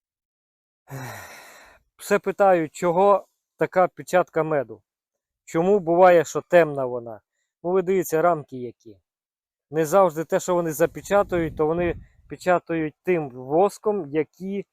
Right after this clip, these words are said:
є від природи, те, що в їх виділяється. Дуже багато буває так, що вони з рамок темних і беруть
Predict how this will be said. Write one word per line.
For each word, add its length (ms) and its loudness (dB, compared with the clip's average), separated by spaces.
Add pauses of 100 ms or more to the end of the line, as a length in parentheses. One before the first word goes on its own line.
(220)
є 500 0
від 280 -8
природи, 540 2
те, 140 -6
що 160 -6
в 40 -10
їх 200 -12
виділяється. 840 -6 (320)
Дуже 260 -2
багато 380 2
буває 360 2
так, 240 0
що 140 -4
вони 280 -2
з 60 -10
рамок 460 0
темних 460 -4
і 60 -6
беруть 520 -4